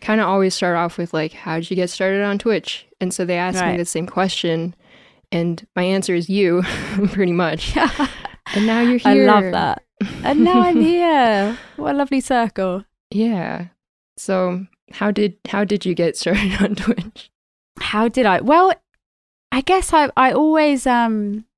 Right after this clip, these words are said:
Speaker 2: like, even when I, back when I started on YouTube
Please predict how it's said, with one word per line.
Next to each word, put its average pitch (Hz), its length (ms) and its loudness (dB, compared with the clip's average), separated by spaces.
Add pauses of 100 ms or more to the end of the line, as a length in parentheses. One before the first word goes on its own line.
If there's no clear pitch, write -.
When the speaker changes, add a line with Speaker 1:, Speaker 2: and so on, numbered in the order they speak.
Speaker 2:
like, 214 220 0
even 262 240 2
when 262 100 2
I, 240 80 2 (240)
back 220 240 0
when 220 80 0
I 202 60 0
started 214 420 -2
on 190 180 -2
YouTube 185 560 -2